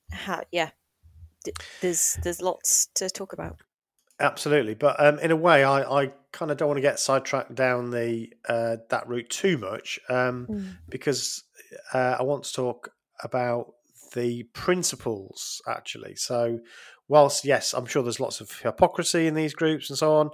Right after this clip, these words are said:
Speaker 2: in a way, I'm not, for this conversation, I'm not too interested in that at the moment. I want to think about the actual principles of morality. So, as, uh, a young Jehovah's Witness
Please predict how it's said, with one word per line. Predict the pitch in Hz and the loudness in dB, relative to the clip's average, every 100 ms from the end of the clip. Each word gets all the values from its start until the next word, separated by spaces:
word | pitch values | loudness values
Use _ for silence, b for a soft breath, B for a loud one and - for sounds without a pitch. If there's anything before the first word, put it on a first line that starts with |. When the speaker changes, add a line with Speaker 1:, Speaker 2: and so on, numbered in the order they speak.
| B B B B B - | B B B B B -4
Speaker 2:
in | 151 | 0
a | 151 | 4
way, | 156 160 151 151 | 8 10 10 8
I'm | 135 147 | 4 2
not, | 151 147 - - _ _ _ _ - - | 4 0 0 -16 _ _ _ _ -14 -12
for | - | 0
this | 160 165 | 4 4
conversation, | - 113 110 - 120 - 123 | 0 -6 -6 -6 -6 -8 -8
I'm | 127 | -4
not | 147 - - | -2 -2 -4
too | - 143 | -2 0
interested | 131 - 117 - 113 | 0 -4 -10 -10 -12
in | 107 | -12
that | 104 110 | -12 -12
at | 113 | -10
the | |
moment. | 113 131 117 113 | -6 -4 -4 -6
I | 120 | -6
want | 123 131 - | -4 -6 -8
to | 120 | -10
think | 123 - | -10 -8
about | 123 123 - - B B B - | -4 -2 -2 -6 B B B -8
the | |
actual | 123 - 127 | -6 -4 -8
principles | 120 139 120 - 117 110 | -4 -4 -4 -6 -8 -10
of | 101 | -12
morality. | 120 117 110 - - | -8 -6 -6 -10 -12
So, | - - 120 113 _ _ _ _ | -8 -4 -4 -6 _ _ _ _
as, | 143 151 - - - - | 2 4 2 -4 -6 -4
uh, | 131 131 127 123 113 - | 0 2 2 0 -4 -6
a | |
young | 127 135 127 127 120 b b b b b - | 0 0 0 -6 -10 b b b b b -14
Jehovah's | 107 123 120 120 | -4 -2 -2 -4
Witness | 151 127 117 113 113 - | -2 -2 -6 -8 -6 -8